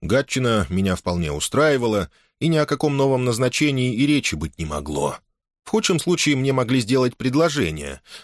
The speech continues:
но пока такового я не слышал. Я сказал об этом Басманову.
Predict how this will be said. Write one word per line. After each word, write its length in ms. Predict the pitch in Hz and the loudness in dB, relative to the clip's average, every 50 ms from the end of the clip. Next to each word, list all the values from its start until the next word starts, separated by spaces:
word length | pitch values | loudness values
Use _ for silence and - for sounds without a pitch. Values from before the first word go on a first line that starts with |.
| _ - | _ -2
но 100 | 180 185 | -2 0
пока 220 | 190 190 - 190 | 0 0 0 0
такового 460 | 185 160 - 147 127 135 139 131 120 | 0 0 0 0 2 2 2 2 2
я 120 | 110 110 110 | 2 2 2
не 100 | 117 117 | 0 0
слышал. 640 | - - 80 76 76 - - - - 71 73 71 - _ _ _ _ _ _ _ _ _ _ _ _ | -2 -2 -2 -2 -2 -2 -2 -2 -2 -4 -6 -8 -10 _ _ _ _ _ _ _ _ _ _ _ _
Я 140 | - 123 160 | 0 0 0
сказал 400 | - - 185 151 131 139 135 143 | 2 2 0 2 2 2 2 2
об 100 | 127 120 | 2 0
этом 220 | 135 - 147 135 127 | 0 0 0 0 0
Басманову. 760 | 160 - - 90 82 71 69 71 71 71 71 76 69 65 | 0 0 -2 -6 -6 -6 -6 -6 -6 -6 -6 -6 -6 -6